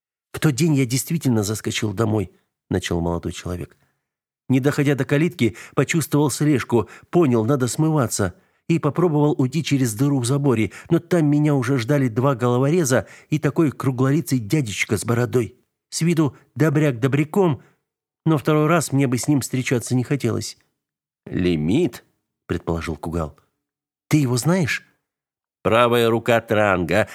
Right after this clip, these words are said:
не волшебник, но очень опасный человек.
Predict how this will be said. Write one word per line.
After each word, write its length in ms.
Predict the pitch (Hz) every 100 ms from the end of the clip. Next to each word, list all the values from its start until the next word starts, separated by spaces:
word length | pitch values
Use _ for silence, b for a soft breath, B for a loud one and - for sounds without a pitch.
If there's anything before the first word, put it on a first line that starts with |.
| B
не 140 | 139
волшебник, 680 | 135 139 127 170 160 104 92
но 140 | 110 113
очень 480 | - 127 110 107 101
опасный 420 | 92 82 - 78
человек. 520 | - 87 90 104 -